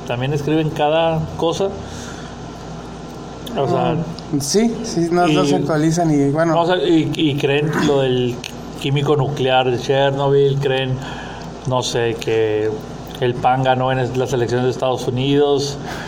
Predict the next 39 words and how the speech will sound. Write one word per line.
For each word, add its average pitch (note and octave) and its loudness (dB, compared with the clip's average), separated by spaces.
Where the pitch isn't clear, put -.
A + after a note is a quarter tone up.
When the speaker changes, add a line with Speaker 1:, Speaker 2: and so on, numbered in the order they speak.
Speaker 1:
que, C3+ 2
no D#3+ 2
sé. D3+ 0
Speaker 2:
Ahorita F3 4
vamos E3 2
a D#3 4
ta-, D#3 4
a E3 2
tocar C#3+ 0
ese D#3+ 2
tema D3 2
también, C#3+ 0
Speaker 1:
Ahorita D3+ 4
Speaker 2:
pero D3+ 4
Speaker 1:
vamos C#3+ 2
a, C#3 4
a, B2 -4
como C3+ 0
estamos D3+ 0
en D#3+ 0
Miami, D#3+ 2
este, B2 0
el B2+ 2
Speaker 2:
Vamos B2+ 0
a - 0
hablar C3+ 2
Speaker 1:
auspicia-, C3 2
Speaker 2:
de C#3 -2
Speaker 1:
el C#3 4
auspiciador C3 2
nos C3 -2
pidió B2+ 2
hablar C3 2
sobre B2+ 0
los B2 -2
temas C3 -2
políticos D3 0
en A2+ -4
inglés. C3 -2